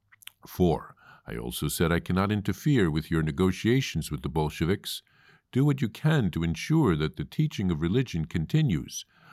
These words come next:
But if the Bolsheviks abolish it by force, there is not much that you can do. Then we will see what this new secularized school will be like. If it becomes evident that these schools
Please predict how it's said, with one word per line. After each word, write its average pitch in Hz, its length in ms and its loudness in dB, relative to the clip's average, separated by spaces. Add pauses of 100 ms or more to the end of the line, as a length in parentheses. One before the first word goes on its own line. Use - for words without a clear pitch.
(200)
But 107 140 0
if 170 140 0
the 151 100 0
Bolsheviks 95 720 0
abolish 98 520 2
it 67 140 -6
by 71 160 -2
force, 92 640 0 (380)
there 98 120 0
is 90 120 2
not 123 180 2
much 120 300 0
that 82 160 0
you 90 100 2
can 90 160 0
do. 98 380 2 (600)
Then 73 360 0
we 107 100 4
will 95 140 0
see 156 340 2
what 82 240 2
this 85 260 -2
new 95 420 2 (140)
secularized 82 880 0
school 123 540 0
will 78 120 0
be 80 160 0
like. 113 440 -2 (440)
If 82 140 -6
it 76 120 0
becomes 76 440 -4
evident 123 480 0
that - 200 -10
these 117 240 -2
schools 92 680 -2